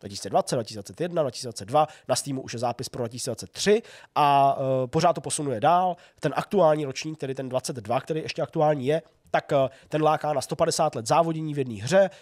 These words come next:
multiplayer pro dvanáct hráčů, devadesát historických strojů ze sedmi svět-, eh, zemí světa, dvacet pět tratí, už zdaleka nejenom motorky, ale taky třeba i historický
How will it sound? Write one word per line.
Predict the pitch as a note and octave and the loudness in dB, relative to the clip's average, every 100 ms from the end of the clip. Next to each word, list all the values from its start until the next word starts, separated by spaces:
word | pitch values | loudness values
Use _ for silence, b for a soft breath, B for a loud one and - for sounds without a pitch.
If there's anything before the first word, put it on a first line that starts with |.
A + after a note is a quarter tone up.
| B | B
multiplayer | D3 C#3 C#3+ C3+ | -4 -4 -2 -2
pro | B2 B2+ | -2 -6
dvanáct | A#2 G#2 | -6 -6
hráčů, | B2 D3+ D3+ E3+ C#3 B B | -4 -4 -4 -6 -6 B B
devadesát | C3+ C3 B2+ | 0 2 2
historických | C3 - B2+ - A#2+ | -2 -4 -8 -8 -8
strojů | - D3+ C#3 | -4 -4 -2
ze | B2+ | -4
sedmi | - C#3+ C3+ | -4 -4 -4
svět-, | - C3 - | -6 -8 -8
eh, | C3 A#2+ | -4 -4
zemí | B2 C3+ | -2 -4
světa, | G#2+ E3 E3+ D#3 B B A#2 | -4 -2 0 0 B B -2
dvacet | D#3 F3 D#3 | -2 0 -4
pět | A2+ | -4
tratí, | D3+ E3 F3 E3 D#3+ b b | -4 -4 -8 -10 -10 b b
už | E3+ B2 | -6 0
zdaleka | D3+ D#3 D#3 C3+ A#2 | 2 4 4 2 2
nejenom | C#3+ D3+ | 2 4
motorky, | B2+ C#3+ E3 - D3+ | 2 -2 -2 0 0
ale | B2+ | 0
taky | A#2+ | -4
třeba | C#3 C3+ B2 | -8 -8 -8
i | |
historický | A2+ - C3 B2 - A#2+ | -8 -8 -8 -8 -12 -14